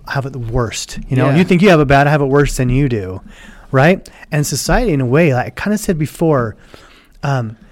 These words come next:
Speaker 1: n-, there's start-, there's, there's almost like a virtue. It's, like, one thing to have compassion for somebody's problem, but to say, like, that makes you a better person, unfortunately, we're, we're enabling and creating this place where people don't,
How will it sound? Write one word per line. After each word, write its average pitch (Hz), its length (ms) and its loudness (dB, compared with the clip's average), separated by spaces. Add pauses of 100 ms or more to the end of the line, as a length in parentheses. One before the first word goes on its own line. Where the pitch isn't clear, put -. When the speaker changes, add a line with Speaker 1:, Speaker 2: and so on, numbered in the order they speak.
(460)
Speaker 1:
n-, - 320 -10 (280)
there's 147 240 -4
start-, 175 240 -2
there's, 147 200 -4
there's - 300 -4
almost 170 240 0
like 147 140 -4
a 117 60 -4
virtue. 107 840 -4 (480)
It's, - 120 -14
like, 160 200 -2
one 196 120 2
thing 156 200 -4
to 123 80 -4
have 131 180 -6
compassion 104 880 -4 (320)
for 135 140 -6
somebody's 120 560 -2 (720)
problem, 147 420 2
but 127 140 -4
to 127 80 -10
say, 147 260 0
like, 127 200 -2
that 151 120 -4
makes 156 220 -2
you 131 40 0
a 113 40 -2
better 147 320 0
person, 202 680 -2 (520)
unfortunately, 139 920 -2 (240)
we're, 123 320 -4
we're 143 140 -2
enabling 123 460 -2
and 110 100 -8
creating 127 340 0
this 113 160 -6
place 151 340 -4
where 117 120 -4
people 120 260 -6
don't, 117 260 -6